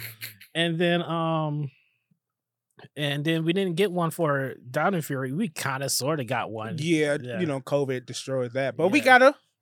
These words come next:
Speaker 2: they got a repraise this
Speaker 1: Yeah.
Speaker 2: past, uh, month.
Speaker 1: Yeah, so
Speaker 2: So.
Speaker 1: we, we did that. Um, uh, so is this your first? This was your
Speaker 2: This
Speaker 1: first
Speaker 2: is my
Speaker 1: P M C?
Speaker 2: very first P M C, and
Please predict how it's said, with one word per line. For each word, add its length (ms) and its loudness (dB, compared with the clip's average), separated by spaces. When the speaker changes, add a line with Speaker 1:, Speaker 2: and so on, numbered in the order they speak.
Speaker 2:
they 120 6
got 160 6
a 40 4
repraise 680 4
this 160 0
Speaker 1:
Yeah. 300 8
Speaker 2:
past, 160 4
uh, 120 2
month. 340 0
Speaker 1:
Yeah, 280 -2
so 220 -2
Speaker 2:
So. 120 4
Speaker 1:
we, 420 -4
we 120 -4
did 240 -4
that. 300 -2
Um, 600 -2
uh, 260 -8
so 320 2
is 240 -2
this 260 2
your 200 2
first? 380 0
This 140 0
was 140 0
your 100 -2
Speaker 2:
This 180 4
Speaker 1:
first 120 2
Speaker 2:
is 60 -6
my 40 2
Speaker 1:
P 100 4
M 40 0
C? 60 -6
Speaker 2:
very 260 0
first 400 -4
P 180 -6
M 140 -6
C, 380 -10
and 200 -4